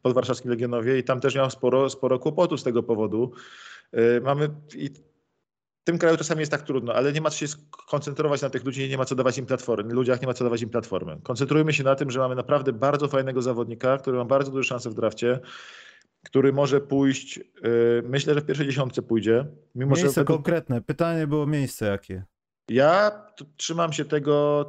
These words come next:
Speaker 1: co powiedz-, co napisałem już w mo-, na moim boardzie, y, co mówię od jakiegoś czasu, że według mnie on pójdzie z siódemką, ale nie do Bla-, po-, y, nie do Blazers. Tego się mocno trzymam. E, uważam, że
Speaker 2: Że
Speaker 1: drużyny,
Speaker 2: będzie
Speaker 1: które go
Speaker 2: wymiana w
Speaker 1: najbardziej,
Speaker 2: sensie.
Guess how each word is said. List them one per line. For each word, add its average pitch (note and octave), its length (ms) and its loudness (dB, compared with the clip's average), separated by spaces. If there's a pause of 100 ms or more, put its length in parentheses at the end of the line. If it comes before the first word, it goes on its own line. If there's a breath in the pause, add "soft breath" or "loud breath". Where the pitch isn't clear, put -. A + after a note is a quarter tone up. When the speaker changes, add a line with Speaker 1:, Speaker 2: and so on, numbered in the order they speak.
(120)
Speaker 1:
co C3+ 120 -4
powiedz-, C3 320 -4
co C#3+ 80 -2
napisałem C3 600 2
już C3 180 -2
w B2+ 60 -10
mo-, B2 180 0
na B2 100 0
moim B2 280 0
boardzie, D3 440 2 (480)
y, A2+ 40 -2
co A#2+ 220 0
mówię B2+ 220 0
od A#2+ 60 2
jakiegoś A#2+ 340 2
czasu, C#3 320 2
że B2 160 0
według B2 260 0
mnie B2+ 120 -4
on A#2+ 160 -2
pójdzie B2+ 280 2
z A#2 80 0
siódemką, E3 920 2 (120)
ale C3 240 2
nie C#3+ 180 -4
do C3+ 140 0
Bla-, B2 160 -6
po-, B2+ 200 -6
y, A#2+ 340 0
nie B2 100 -6
do A#2+ 100 0
Blazers. G2+ 540 -2 (540 loud breath)
Tego C#3 200 2
się C3+ 120 -2
mocno D#3 320 0
trzymam. D#3+ 540 -2 (600 loud breath)
E, B2 360 2
uważam, D3+ 520 2
że D3 540 2 (240)
Speaker 2:
Że B2 160 -4 (180)
Speaker 1:
drużyny, A#2+ 260 2
Speaker 2:
będzie E3+ 180 4
Speaker 1:
które E3 160 0
go - 0 -
Speaker 2:
wymiana D3+ 160 4
w D3 40 2
Speaker 1:
najbardziej, C3+ 420 2
Speaker 2:
sensie. A#2+ 160 -2